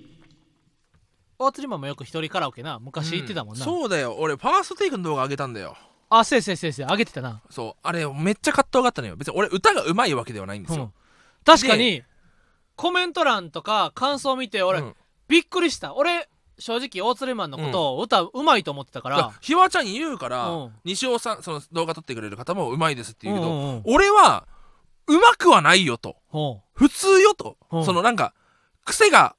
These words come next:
Speaker 2: あるよっていう。
Speaker 1: ほうほうほう。
Speaker 2: その、わかる？宮、モンローズの宮本さんとか歌うまいよ。
Speaker 1: ああ。
Speaker 2: ふっくんも、ふっぴーも、ストレッチーズのふっぴーも多分うまいよ。
Speaker 1: うん。
Speaker 2: 俺は、うまくはないのよ。
Speaker 1: ほう。
Speaker 2: だから、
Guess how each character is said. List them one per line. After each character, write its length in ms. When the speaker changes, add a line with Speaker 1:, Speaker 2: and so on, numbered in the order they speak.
Speaker 2:
あ 100
る 120
よ 100
っ 60
て 180
い 120
う。 100
Speaker 1:
ほ 160
う 20
ほ 60
う 20
ほ 60
う。 20
Speaker 2:
そ 80
の、 240
わ 80
か 100
る？ 140
宮、 200
モ 160
ン 80
ロ 100
ー 20
ズ 60
の 60
宮 160
本 140
さ 120
ん 60
と 100
か 120
歌 200
う 120
ま 140
い 40
よ。 80
Speaker 1:
あ 420
あ。 40
Speaker 2:
ふ 60
っ 20
く 40
ん 40
も、 100
ふ 100
っ 80
ぴ 140
ー 20
も、 200
ス 60
ト 80
レ 40
ッ 40
チ 80
ー 40
ズ 60
の 60
ふ 60
っ 100
ぴ 100
ー 20
も 80
多 80
分 300
う 80
ま 120
い 40
よ。 80
Speaker 1:
う 20
ん。 40
Speaker 2:
俺 120
は、 240
う 120
ま 140
く 140
は 100
な 120
い 80
の 80
よ。 160
Speaker 1:
ほ 300
う。 100
Speaker 2:
だ 120
か 80
ら、 280